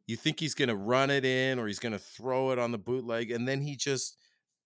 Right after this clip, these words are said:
goes the other way and just flips it und-, underhanded to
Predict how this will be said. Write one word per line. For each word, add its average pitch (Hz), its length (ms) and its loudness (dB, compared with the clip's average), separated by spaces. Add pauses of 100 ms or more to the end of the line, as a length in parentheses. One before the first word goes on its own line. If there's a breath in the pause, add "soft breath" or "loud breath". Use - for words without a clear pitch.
(200)
goes 156 340 8
the 156 160 -4
other 147 260 4
way 139 280 4
and 117 100 2
just 127 240 0
flips - 640 -2
it 135 120 4
und-, 127 300 0
underhanded 123 880 0
to 98 320 -2